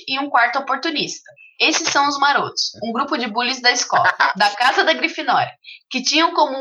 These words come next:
Speaker 1: uma de suas vítimas, e não me espantaria terem muito mais, Severus Snape. Um aluno mestiço, diferente dos marotos, James e Sirius era puro sangue,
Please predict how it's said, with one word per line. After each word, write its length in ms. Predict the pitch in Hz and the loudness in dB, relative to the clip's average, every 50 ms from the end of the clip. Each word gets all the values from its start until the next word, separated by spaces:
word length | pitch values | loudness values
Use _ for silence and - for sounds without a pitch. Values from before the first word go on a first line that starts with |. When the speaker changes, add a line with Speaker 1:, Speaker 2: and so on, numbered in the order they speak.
| 269 277 302 | -2 -2 0
Speaker 1:
uma 140 | 330 359 359 | 2 2 2
de 80 | 359 - | 2 0
suas 260 | - 311 262 247 233 208 | 0 2 2 0 0 -2
vítimas, 540 | 196 208 208 208 - 262 269 302 330 - - - | -2 -2 -2 -2 -2 0 0 0 0 -4 -8 -8
e 60 | 233 | -4
não 200 | 226 220 240 269 | 0 0 0 0
me 60 | 269 | 0
espantaria 580 | 269 - - 254 247 247 240 226 220 214 208 202 | -6 0 0 0 2 2 0 2 2 2 0 2
terem 260 | 202 202 190 196 196 190 | 0 -2 -2 -2 -4 -4
muito 220 | 190 202 208 247 | -8 -8 -10 -6
mais, 320 | 240 202 175 165 175 180 175 - - _ _ _ _ _ - | -4 -2 -2 -2 -4 -8 -10 -14 -18 _ _ _ _ _ 0
Severus 420 | - 185 240 - 262 269 285 170 | 0 2 2 2 2 2 0 0
Snape. 420 | 214 - - 240 208 - - - _ _ _ _ _ _ _ - | -2 -2 2 0 0 0 0 -8 _ _ _ _ _ _ _ -4
Um 120 | 240 254 | 0 2
aluno 320 | 254 247 240 233 233 214 214 | 2 4 4 2 2 0 0
mestiço, 640 | 233 262 330 294 - - - 226 214 220 - - 359 349 - _ _ | 0 2 2 4 2 2 0 -2 -2 -2 -2 -4 -4 -6 -8 _ _
diferente 540 | 220 202 226 220 226 214 214 214 208 - 226 | -12 -12 -10 -2 0 2 2 2 2 0 -4
dos 180 | 185 214 202 208 | -2 -4 -2 2
marotos, 640 | 208 202 202 196 196 208 208 - 277 277 262 214 - | 2 4 4 4 2 2 0 0 -4 -6 -6 -2 0
James 260 | 214 220 226 226 226 | 0 0 0 -2 -6
e 60 | 226 220 | -6 -6
Sirius 380 | - - 214 208 240 226 - - | -4 -4 -4 -4 -4 -6 0 2
era 180 | 220 208 202 | 2 2 2
puro 220 | 208 - 208 196 202 | 0 -2 -2 0 2
sangue, 460 | - - - 247 262 285 285 339 | 2 4 4 4 2 2 -2 -4